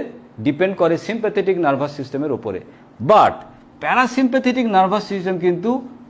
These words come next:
cool and calm, মানে সে সবসময় শান্ত বা একটা ছন্দ মেনে চলে, রিদিম রেখে চলে। সিম্প্যাথেটিক নার্ভাস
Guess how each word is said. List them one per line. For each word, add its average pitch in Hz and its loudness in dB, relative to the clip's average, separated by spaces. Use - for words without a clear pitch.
cool 202 2
and 165 4
calm, 117 4
মানে 151 2
সে 202 2
সবসময় 165 4
শান্ত 170 2
বা 139 6
একটা 175 2
ছন্দ 214 2
মেনে 170 2
চলে, 104 -2
রিদিম 180 2
রেখে 143 -2
চলে। 95 -4
সিম্প্যাথেটিক 254 4
নার্ভাস 180 4